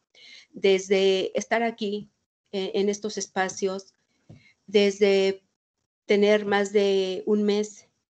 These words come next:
eh, en un plantón a un lado del Congreso del Estado de Puebla exigiendo por la aprobación de la ley estatal en materia de desaparición de personas,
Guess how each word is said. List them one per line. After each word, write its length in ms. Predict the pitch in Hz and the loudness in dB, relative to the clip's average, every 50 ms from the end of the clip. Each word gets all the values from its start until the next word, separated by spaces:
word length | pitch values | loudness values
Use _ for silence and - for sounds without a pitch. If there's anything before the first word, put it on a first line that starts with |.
| _ _ _ _ _ _ _ _ - | _ _ _ _ _ _ _ _ -4
eh, 260 | 196 196 190 190 - - | -2 -2 -2 -2 -4 -4
en 180 | 202 190 202 | -4 0 0
un 180 | 208 208 208 202 | 2 0 0 0
plantón 760 | 208 208 196 185 190 190 - - 196 190 190 196 196 196 - _ | -2 -2 0 0 -2 -4 -4 -4 -2 -2 -2 -4 -8 -10 -12 _
a 120 | 208 185 | -8 -4
un 180 | 190 196 202 196 | -2 -2 0 0
lado 260 | 196 185 190 190 190 | -2 -2 -2 -4 -4
del 180 | 190 185 180 180 | -4 -6 -8 -8
Congreso 440 | - 180 175 175 180 180 - 196 180 | -10 -10 -8 -8 -8 -8 -8 -8 -6
del 160 | 185 180 185 | -6 -6 -8
Estado 320 | 175 - - 180 180 180 | -8 -8 -6 -6 -4 -4
de 80 | 175 180 | -6 -8
Puebla 340 | 180 - 196 185 180 185 180 | -8 -6 -4 -4 -2 -4 -6
exigiendo 680 | 180 - - 196 185 - - 190 185 190 190 190 180 - | -8 -8 -10 -12 -12 -6 -6 -6 -4 -4 -4 -6 -6 -8
por 160 | 180 175 180 | -10 -8 -6
la 80 | 175 | -8
aprobación 500 | 180 - 180 175 170 170 170 - 180 175 | -8 -4 -4 -4 -4 -4 -6 -6 -6 -4
de 120 | 180 185 175 | -2 -2 -2
la 100 | 175 175 | -2 -2
ley 180 | 175 170 175 | -2 -2 -4
estatal 560 | 180 175 - - 165 165 _ - 170 175 175 _ _ _ _ _ _ _ _ _ _ _ _ | -4 -8 -10 -14 -14 -12 _ -10 -10 -10 -12 _ _ _ _ _ _ _ _ _ _ _ _
en 120 | 180 185 180 | -4 -2 -2
materia 400 | 175 175 - _ - - 180 180 | -2 -4 -6 _ -12 -4 -2 0
de 60 | 180 | 0
desaparición 720 | 175 175 - 175 - _ 170 170 175 - 185 165 170 175 | -2 -2 -6 -10 -8 _ -8 -6 -6 -4 -2 -2 -2 -2
de 80 | 175 170 | -4 -8
personas, 760 | - 165 165 - - 180 170 175 175 170 170 170 - - | -8 -12 -12 -8 -4 -4 -2 0 0 -2 -2 -6 -10 -16